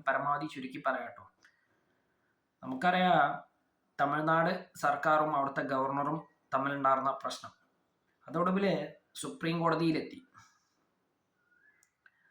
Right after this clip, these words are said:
സുപ്രീം കോടതിയിലെത്തിയപ്പോ സുപ്രീം കോടതി പറഞ്ഞൊരു കാര്യമുണ്ട്.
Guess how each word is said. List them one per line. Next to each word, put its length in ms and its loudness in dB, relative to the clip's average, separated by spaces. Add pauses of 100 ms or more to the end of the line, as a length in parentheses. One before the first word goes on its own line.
(1120)
സുപ്രീം 280 -2
കോടതിയിലെത്തിയപ്പോ 680 4 (1400)
സുപ്രീം 300 -8
കോടതി 200 2 (120)
പറഞ്ഞൊരു 420 2
കാര്യമുണ്ട്. 400 0